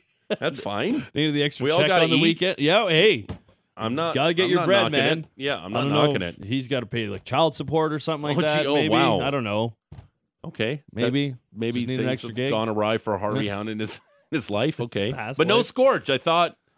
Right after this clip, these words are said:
Speaker 1: I was excited for Scorch.
Speaker 2: Yeah,
Speaker 1: And,
Speaker 2: like, I thought
Speaker 1: uh,
Speaker 2: that was a thing.
Speaker 1: But here's the other thing. I wonder if there's just, like, a delay on the mascot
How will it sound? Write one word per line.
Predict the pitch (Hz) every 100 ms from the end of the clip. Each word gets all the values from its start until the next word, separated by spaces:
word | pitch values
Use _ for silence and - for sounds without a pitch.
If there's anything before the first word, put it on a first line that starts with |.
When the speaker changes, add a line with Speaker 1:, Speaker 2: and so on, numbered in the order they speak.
| -
Speaker 1:
I | 165 254
was | 302
excited | 349 - 277 285
for | 311
Scorch. | - 330 359 339 262 226
Speaker 2:
Yeah, | 262 311
Speaker 1:
And, | 156
Speaker 2:
like, | 170
I | 214
thought | 185 170
Speaker 1:
uh, |
Speaker 2:
that | 240 240
was | 240
a | 226
thing. | 220 262 262 85
Speaker 1:
But | 180 175
here's | 180 240
the | 202
other | 160 151
thing. | 117
I | 82
wonder | 110 110 135 143
if | 131
there's | 123 113
just, | - 104 104
like, | 98
a | 104
delay | 92 95 90 90
on | 95 92
the |
mascot | 90 87 87 - 104 110